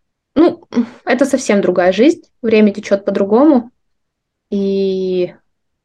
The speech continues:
советую всем хотя бы раз в жизни это испытать, хотя бы в коротеньком походе. Не всем понравится, <laughs> не сто процентов, да, нравится всем.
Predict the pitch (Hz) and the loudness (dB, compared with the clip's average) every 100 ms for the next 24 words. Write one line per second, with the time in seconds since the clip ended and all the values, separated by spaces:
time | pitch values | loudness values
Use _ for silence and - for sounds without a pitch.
0 | _ - 107 104 104 98 196 - 208 196 | _ -2 2 2 2 -2 0 0 0 0
1 | - - 240 214 196 202 196 196 208 196 | -6 -6 -2 0 2 2 2 2 2 2
2 | 185 175 202 196 196 - 196 214 240 202 | -2 -2 -4 -2 -4 -4 -2 -2 -2 -4
3 | 190 196 - 196 196 196 180 185 - 214 | -4 -4 -2 -2 -2 -6 -6 -6 -2 0
4 | 233 214 _ - - - - - - _ | 0 -6 _ -20 -20 -20 -20 -20 -20 _
5 | _ _ 254 294 254 208 196 190 226 262 | _ _ 2 2 2 0 0 0 0 0
6 | 262 208 _ _ _ _ _ _ - - | -2 -6 _ _ _ _ _ _ -6 -4
7 | - - - - - - - 277 285 254 | -4 -8 -10 -14 -12 -4 0 2 2 -2
8 | 226 233 233 220 240 254 _ - - - | 0 -2 0 0 0 -2 _ -10 -8 -8
9 | - 247 240 240 226 214 214 208 208 262 | -6 -2 0 2 0 0 -4 -2 -2 -2